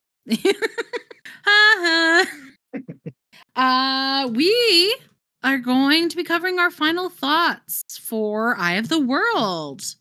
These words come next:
Speaker 1: in this
Speaker 2: Yep.
Speaker 1: episode.
Speaker 2: Amy's getting her score of how well she did.
Speaker 1: I am. I have been given a score.
Speaker 2: Yep.
Speaker 1: I gotta
Speaker 2: With
Speaker 1: say,
Speaker 2: a
Speaker 1: there's an
Speaker 2: little twist that
Speaker 1: awful
Speaker 2: she doesn't know about.
Speaker 1: <gasps> There's a twist. I didn't, I don't know. I actually don't know about the twist.
Speaker 2: Yep.
Speaker 1: Ba, ba, ba.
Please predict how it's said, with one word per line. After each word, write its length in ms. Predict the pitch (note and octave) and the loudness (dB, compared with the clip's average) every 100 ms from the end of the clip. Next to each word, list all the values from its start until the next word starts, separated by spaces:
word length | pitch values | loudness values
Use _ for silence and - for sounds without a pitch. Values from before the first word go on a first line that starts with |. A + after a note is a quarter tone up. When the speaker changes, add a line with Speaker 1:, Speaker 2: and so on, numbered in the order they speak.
| _ - | _ -6
Speaker 1:
in 80 | |
this 120 | F#3+ C#3 | -4 -2
Speaker 2:
Yep. 80 | |
Speaker 1:
episode. 480 | D#3+ - C3+ A2+ - _ _ - | -4 -6 -12 -14 -16 _ _ -12
Speaker 2:
Amy's 300 | B2 B2 - | -8 -8 -8
getting 300 | C3 B2+ A#2 | -10 -8 -8
her 360 | A2+ G#2+ A2 | -8 -8 -12
score 460 | - - A#2+ A#2+ C3+ | -16 -6 -4 -2 -2
of 100 | B2 | -4
how 140 | A#2+ A2 | -6 -4
well 160 | A2+ | -6
she 160 | A#2 B2+ | -6 -12
did. 240 | A#2 C3+ - _ | -10 -10 -12 _
Speaker 1:
I 80 | E3+ D3+ | -20 -12
am. 500 | E3 F3 E3+ E3+ D#3+ _ _ - | -6 -4 -4 -6 -10 _ _ -6
I 80 | G3 | -4
have 160 | A#3+ | -2
been 180 | A#3 C#4 | 0 2
given 300 | A#3+ D4+ D4 | 2 0 2
a 80 | C#4+ | 0
score. 1040 | C#4 - - A#3+ B3 A#3 G#3+ G3+ F#3+ F3 E3+ - _ _ C#3+ | 0 -4 -4 -4 -2 -2 -2 -2 -2 -4 -8 -14 _ _ -4
Speaker 2:
Yep. 200 | C#3+ - | -4 -4
Speaker 1:
I 360 | - - _ G3 | -14 -20 _ -4
gotta 140 | F#3+ | -4
Speaker 2:
With 60 | - | 0
Speaker 1:
say, 100 | D#3 | 2
Speaker 2:
a 40 | |
Speaker 1:
there's 140 | D#3+ F3 | 2 4
an 60 | |
Speaker 2:
little 140 | F3 F3+ | 2 2
twist 100 | - | -4
that 60 | |
Speaker 1:
awful 80 | - | -12
Speaker 2:
she 60 | F3+ | -8
doesn't 220 | C3+ B2 | -8 -6
know 120 | A2 | -8
about. 320 | G#2+ G#2+ A2+ _ _ _ - | -6 -6 -6 _ _ _ -12
Speaker 1:
<gasps> 60 | A#4 D5 - - | -8 -8 -10 -18
There's 160 | - E3+ | -14 -12
a 60 | |
twist. 460 | D3+ G3 E3 - - - | -6 -4 -2 -4 -10 -2
I 80 | |
didn't, 200 | G3+ E4+ A#3+ | 0 0 0
I 120 | G#3+ A#3+ | -2 0
don't 160 | B3+ | -2
know. 80 | G#3+ | -4
I 160 | E3+ G#3 | -4 0
actually 300 | G3 G#3 G#3+ | 0 -2 -6
don't 180 | G3 G3 | -6 -4
know 140 | G#3+ | -2
about 180 | G#3 G3 | -4 -6
the 60 | |
twist. 500 | G#3 B3 D#3+ - - _ _ _ _ | -4 -4 -4 -8 -12 _ _ _ _
Speaker 2:
Yep. 180 | A#2+ - _ _ _ - | -10 -10 _ _ _ -8
Speaker 1:
Ba, 120 | A3+ | -8
ba, 100 | G3 E3 | -6 -2
ba. 520 | D4+ D#4 D#4+ D#4 | 0 0 -2 -4